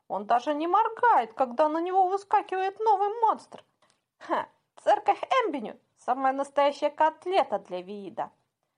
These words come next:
Слушая болтовню других игроков, Барт продолжал смотреть на большой кристалл. Этот предмет мог с точностью изображать все, что транслировалось телестанциями.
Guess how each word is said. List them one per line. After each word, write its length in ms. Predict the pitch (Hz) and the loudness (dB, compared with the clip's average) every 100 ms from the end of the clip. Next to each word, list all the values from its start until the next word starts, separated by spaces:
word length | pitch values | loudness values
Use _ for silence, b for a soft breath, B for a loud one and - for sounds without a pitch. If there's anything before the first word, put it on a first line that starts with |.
| _ _ _ | _ _ _
Слушая 460 | 190 220 233 - 196 | -14 -12 -10 -8 -8
болтовню 640 | 190 185 175 190 214 226 | -8 -6 -2 -2 -4 -8
других 440 | 208 190 165 226 208 | -8 -12 -14 -14 -14
игроков, 680 | - 156 - 180 285 359 b b b b - | -10 -10 -8 -2 0 -2 b b b b 0
Барт 340 | 262 466 - | 0 0 -2
продолжал 560 | - 247 233 240 311 330 | -8 0 0 2 0 0
смотреть 600 | - 208 202 269 370 - b b - | -2 -4 -2 -6 -8 -10 b b -10
на 120 | 208 | -2
большой 420 | 202 196 - 190 | -2 -2 -6 -10
кристалл. 580 | - 330 - - 214 - _ _ _ _ _ _ _ _ | -6 -8 -4 0 0 -2 _ _ _ _ _ _ _ _
Этот 400 | 254 269 226 _ | -4 -4 -12 _
предмет 560 | 214 226 196 254 403 - _ | -8 -6 -6 -2 -2 -4 _
мог 280 | 226 208 - | -2 -2 -4
с 100 | - | -8
точностью 760 | - 359 - 233 226 - - | -2 -2 -4 -10 -10 -16 -16
изображать 680 | 202 226 214 208 226 220 185 | -10 -8 0 0 2 -2 -2
все, 460 | - - 285 403 - | -12 -4 2 2 0
что 240 | - - 180 | -10 -8 -6
транслировалось 880 | - 214 233 269 226 208 220 247 | -4 -4 -6 -6 -4 -2 -2 -2
телестанциями. 1000 | - 277 320 311 330 226 208 160 165 170 | -6 -8 -6 -2 0 0 -6 -16 -16 -18